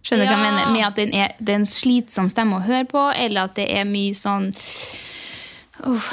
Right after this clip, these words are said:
Speaker 1: jeg vet ikke, du skjønner
Speaker 2: Ja.
Speaker 1: hva jeg mener. Da bi-, mister jeg det totalt. Da kan ikke jeg høre på den, eh, den
Speaker 2: Enig.
Speaker 1: podden. Og det er litt sånn, eh, da var det litt sånn, faen, kanskje vi har sånn <laughs>
Speaker 2: Oh, ja.
Speaker 1: slitsomme stemmer. Flire på feil plass.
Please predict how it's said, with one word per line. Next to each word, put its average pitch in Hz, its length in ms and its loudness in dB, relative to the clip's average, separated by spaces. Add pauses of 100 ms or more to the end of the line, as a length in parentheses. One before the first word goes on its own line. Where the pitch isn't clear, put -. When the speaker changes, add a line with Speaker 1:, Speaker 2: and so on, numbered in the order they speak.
(140)
Speaker 1:
jeg 226 120 4
vet 226 120 0
ikke, 226 140 -2
du 240 80 6
skjønner 226 340 4
Speaker 2:
Ja. 220 160 0
Speaker 1:
hva - 320 0
jeg 240 80 6
mener. 247 260 4
Da 254 140 4 (200)
bi-, 269 320 0
mister - 420 0
jeg - 260 0
det - 60 -6
totalt. 285 420 -4
Da 277 100 -2
kan 208 300 -4
ikke - 180 -4
jeg 190 180 -2
høre 180 160 0
på 190 160 -4
den, 175 380 0
eh, 175 400 -2 (320)
den 208 260 4
Speaker 2:
Enig. 202 60 -6
Speaker 1:
podden. 214 300 2 (500)
Og 233 120 2
det 233 140 6
er 277 60 2
litt 254 180 0
sånn, 226 280 2 (260)
eh, 220 500 0
da 220 120 0
var 240 80 2
det 208 120 0
litt 190 120 -2
sånn, 196 240 -2
faen, 190 260 -4
kanskje 196 200 -4
vi 180 160 -2
har 214 200 0
sånn 254 440 2 (220)
<laughs> - 220 -16
Speaker 2:
Oh, 220 500 -4
ja. 214 300 -2
Speaker 1:
slitsomme - 680 -6
stemmer. 214 380 0 (340)
Flire 226 420 2
på 196 120 -2
feil 196 240 0
plass. 196 400 -2